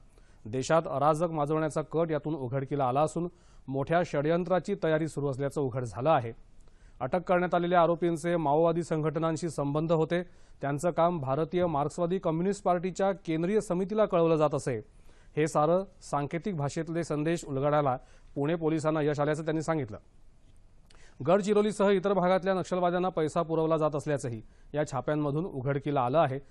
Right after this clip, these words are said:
असं ते म्हणाले. अनेक पत्रांमध्ये पंधरा लाख रुपयांच्या आर्थिक व्यवहारांचा उल्लेख असल्याचं त्यांनी सांगितलं. सुधा भारद्वाज यांनी लिहिलेलं एक पत्र अतिरिक्त महासंचालकांनी वार्ताहर परिषदेत वाचून दाखवलं.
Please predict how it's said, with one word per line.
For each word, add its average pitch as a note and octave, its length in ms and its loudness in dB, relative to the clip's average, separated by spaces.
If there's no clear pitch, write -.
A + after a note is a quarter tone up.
असं C#3+ 160 -8
ते D#3 80 -4
म्हणाले. D3 280 -2
अनेक E3+ 240 0
पत्रांमध्ये F3+ 540 2
पंधरा E3+ 380 2
लाख F3+ 200 6
रुपयांच्या F3 480 0
आर्थिक D#3 420 -2
व्यवहारांचा D#3+ 600 2
उल्लेख D#3+ 360 2
असल्याचं C3+ 340 -2
त्यांनी A#2+ 160 -4
सांगितलं. A2 380 -8
सुधा E3+ 240 4
भारद्वाज F#3 520 4
यांनी F3 220 0
लिहिलेलं E3+ 380 2
एक D#3+ 180 0
पत्र C#3 300 0
अतिरिक्त F3 420 -2
महासंचालकांनी D3+ 840 0
वार्ताहर D3+ 480 0
परिषदेत D3+ 440 0
वाचून D3+ 300 0
दाखवलं. E3+ 320 2